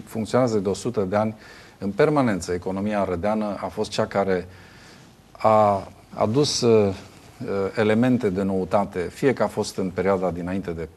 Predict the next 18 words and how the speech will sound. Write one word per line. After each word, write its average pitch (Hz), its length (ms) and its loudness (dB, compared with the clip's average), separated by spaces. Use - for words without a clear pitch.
uh, - 80 -14
al 85 100 -6
doilea 104 240 4
război 90 360 -4
mondial, 87 360 -4
în 85 80 -8
perioada 87 340 -4
interbelică, 90 640 -4
fie 120 260 0
că - 80 -4
a 92 40 -2
fost - 200 -8
în 92 80 -6
perioada, 92 480 -2
inclusiv 135 380 0
în 123 80 0
perioada 110 300 0
comunistă. 95 680 -6